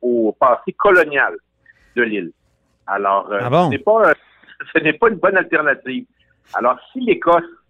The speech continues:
Speaker 1: et Porto Rico, qui ne sont pas des États indépendants, ont leur drapeau qui est reconnu par cette instance internationale qui s'appelle Unicode,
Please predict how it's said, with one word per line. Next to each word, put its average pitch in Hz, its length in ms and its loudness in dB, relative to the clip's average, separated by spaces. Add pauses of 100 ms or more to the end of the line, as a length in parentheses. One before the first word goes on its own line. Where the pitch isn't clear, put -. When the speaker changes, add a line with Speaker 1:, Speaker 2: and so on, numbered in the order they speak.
Speaker 1:
et 110 60 -4
Porto - 300 0
Rico, 151 420 -4
qui 113 80 -12
ne - 60 -20
sont 120 160 0
pas - 140 2
des 123 180 0
États 123 180 0
indépendants, 123 720 2
ont 165 180 2
leur 156 240 2
drapeau 139 520 -4 (380)
qui 123 140 -6
est 110 40 0
reconnu 170 520 0
par 127 280 2 (220)
cette 131 160 -14
instance 160 380 -6
internationale 127 640 -6
qui - 60 -20
s'appelle 120 300 -4 (100)
Unicode, 160 560 0